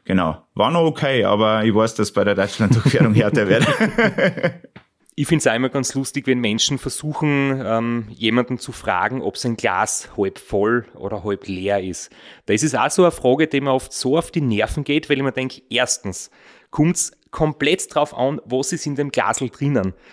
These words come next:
Speaker 2: Ist da was drinnen, was ich richtig gern trinke, wo ich mir denk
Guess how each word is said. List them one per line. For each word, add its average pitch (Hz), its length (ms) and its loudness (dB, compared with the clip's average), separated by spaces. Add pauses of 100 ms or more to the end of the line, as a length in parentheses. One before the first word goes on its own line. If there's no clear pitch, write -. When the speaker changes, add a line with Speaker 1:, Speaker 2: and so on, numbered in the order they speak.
(240)
Speaker 2:
Ist - 180 -6
da 185 80 4
was 170 160 4
drinnen, 151 320 2
was 127 160 0
ich 120 100 -4
richtig - 520 -6
gern 117 260 0
trinke, 160 420 2
wo 135 100 2
ich 127 40 2
mir 127 100 2
denk 123 240 0